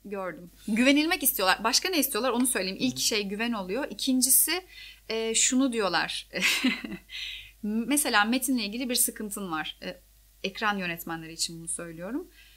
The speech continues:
Speaker 1: E, set bunun tartışılacağı bir yer değil.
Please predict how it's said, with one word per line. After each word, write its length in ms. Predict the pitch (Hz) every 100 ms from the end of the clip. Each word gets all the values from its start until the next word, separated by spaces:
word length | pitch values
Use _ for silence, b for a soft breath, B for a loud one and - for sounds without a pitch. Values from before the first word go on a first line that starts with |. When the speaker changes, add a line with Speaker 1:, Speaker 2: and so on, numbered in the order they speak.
| B _
Speaker 1:
E, 380 | 196 202 202 202 -
set 380 | - - 330 262
bunun 200 | 269 277
tartışılacağı 680 | 269 240 - 233 220 220
bir 60 | 202
yer 260 | 196 180 170
değil. 220 | 160